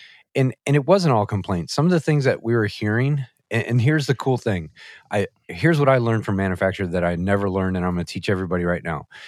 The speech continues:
If something has a three-year warranty, that's when it's gonna die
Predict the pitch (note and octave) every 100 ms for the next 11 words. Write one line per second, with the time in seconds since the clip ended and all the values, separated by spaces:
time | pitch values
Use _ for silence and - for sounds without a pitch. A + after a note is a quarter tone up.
0 | - _ A2 G2 - _ - - B2+ C3+
1 | E3+ D3 A#2+ B2 G#2+ G2 - G#2+ A#2 A2
2 | F#2+ F#2 F#2+ G2 B2 A#2+ A#2 _ _ -
3 | G#2+ A#2+ A#2+ A#2 A2 - G2 F2+ - F#2+
4 | F#2+ F#2+